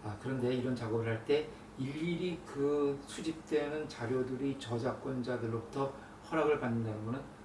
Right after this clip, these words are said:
사실상 불가능하죠. 이것을 허락을 받고 해야 된다고 하면은 우리 사 차 산업혁명은, 어, 발달할 수가 없습니다. 아, 그래서 사 차 산업혁명의 발달을 위해서는 어느 정도 그 저작권의 기준을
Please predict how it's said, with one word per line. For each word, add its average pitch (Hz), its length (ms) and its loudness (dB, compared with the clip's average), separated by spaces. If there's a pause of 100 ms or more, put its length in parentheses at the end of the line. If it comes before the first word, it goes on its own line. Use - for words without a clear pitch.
(100)
사실상 - 540 -4
불가능하죠. 110 640 -2 (500)
이것을 120 360 2
허락을 151 500 4
받고 151 640 0 (360)
해야 143 180 2
된다고 120 380 0
하면은 120 340 0 (320)
우리 117 140 0
사 113 220 -4
차 139 100 -4
산업혁명은, 117 840 0 (380)
어, 92 360 -4
발달할 104 400 -2
수가 - 240 -2
없습니다. 110 680 -4 (480)
아, 98 320 -6
그래서 110 580 2 (300)
사 - 240 -2
차 135 180 0
산업혁명의 123 760 0
발달을 107 500 -2
위해서는 110 580 2 (400)
어느 120 220 2
정도 123 340 2
그 113 140 0
저작권의 113 600 0
기준을 131 520 0